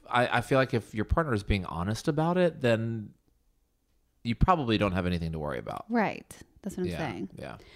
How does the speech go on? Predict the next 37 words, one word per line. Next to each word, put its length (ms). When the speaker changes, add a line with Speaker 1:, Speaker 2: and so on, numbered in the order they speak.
Speaker 2:
Okay, 320
this 340
one 180
was 220
very 640
interesting 460
to 40
me, 140
and 80
she 100
asked 200
to 40
be 80
kept 240
anonymous, 560
but 140
she 80
said, 260
"How 300
often 640
to, 240
how 260
often 460
is 180
it 100
normal 360
to 60
have 180
sex 340
after 220
you've 120
been 120
dating 300
for, 100
like, 180
five 340
months? 440